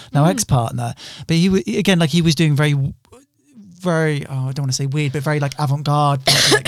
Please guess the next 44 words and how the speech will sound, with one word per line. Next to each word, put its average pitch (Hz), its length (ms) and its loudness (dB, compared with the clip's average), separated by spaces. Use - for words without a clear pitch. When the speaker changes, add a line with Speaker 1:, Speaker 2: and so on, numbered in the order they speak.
Speaker 1:
creatures 165 360 -4
and 139 80 -4
stuff 131 220 -8
that 131 120 -14
then 139 160 -4
formed 131 460 -4
sort - 180 -4
of, 127 40 0
like, 139 140 0
characters. 175 720 -2
And 175 400 2
yeah, 165 280 2
and, 143 300 0
and, 151 180 0
and 160 160 2
this 160 140 2
also 170 180 0
brings 151 240 0
to 143 100 -6
me 151 200 2
mind, 151 300 0
actually, 143 240 0
Jean-Paul 143 340 2
Gaultier 143 360 2
did 135 200 0
the, 139 240 2
um, 123 360 0
did 143 140 -2
the, 147 80 0
the, 131 340 0
uh, 135 260 -2
did 135 200 -6
the, 139 380 -6
uh, - 280 -8
costume 139 280 0
design 131 280 2
for 127 100 -2
Fifth - 220 -2
Element, 135 400 0
which 135 140 -6
is 127 100 -4
an 127 80 -2
absolute 127 360 -4
banger. 135 420 0